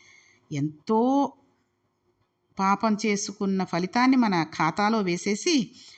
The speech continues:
ఆ ఫలితానికి తగ్గ, ఆ, విషయాలను కూడా మనం బాధపడేటట్టుగా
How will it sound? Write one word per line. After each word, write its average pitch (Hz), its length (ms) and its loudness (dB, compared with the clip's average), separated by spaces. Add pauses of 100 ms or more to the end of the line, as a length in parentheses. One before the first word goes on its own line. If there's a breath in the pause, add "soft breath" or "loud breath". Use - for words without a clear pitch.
(320 loud breath)
ఆ 208 140 2
ఫలితానికి 269 640 2
తగ్గ, 196 540 2 (560 loud breath)
ఆ, 160 500 0 (1120)
విషయాలను 254 560 0
కూడా 240 240 0
మనం 196 400 0
బాధపడేటట్టుగా 220 1000 -2